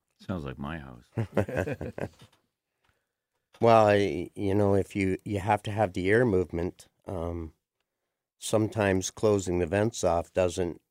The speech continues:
Speaker 2: really help anything, because if you don't have any cold air returns close by,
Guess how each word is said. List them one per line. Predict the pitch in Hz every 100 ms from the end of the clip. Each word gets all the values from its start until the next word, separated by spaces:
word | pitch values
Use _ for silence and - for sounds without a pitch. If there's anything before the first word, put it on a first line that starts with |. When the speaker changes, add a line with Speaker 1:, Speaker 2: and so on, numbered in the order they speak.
| _ _ -
Speaker 2:
really | 92 90 87
help | 78 104 -
anything, | 78 80 80 80
because | 73 82 80
if | -
you | 92
don't | 92 87
have | 90 90
any | 85 80 _
cold | - - 104 120 95
air | 87 82
returns | 80 - 101 87 82 -
close | - 92 82
by, | - 110 135 92 82 90